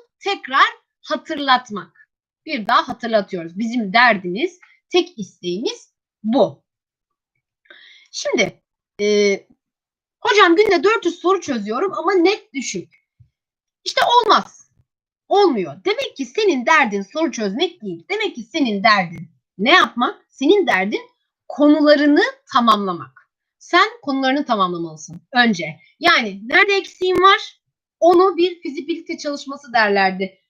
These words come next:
Çok eskiler hala söylüyorlar tabii. Ben de sizlere söyleyebilirim. Fizibilite ne demek? Şu an neredeyim ve ne çalışmam lazım?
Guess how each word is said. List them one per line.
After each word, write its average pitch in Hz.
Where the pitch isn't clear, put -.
Çok 240
eskiler 214
hala 208
söylüyorlar 214
tabii. 247
Ben 220
de 220
sizlere 214
söyleyebilirim. 196
Fizibilite 359
ne 403
demek? 320
Şu -
an 370
neredeyim 359
ve 403
ne 392
çalışmam 214
lazım? 170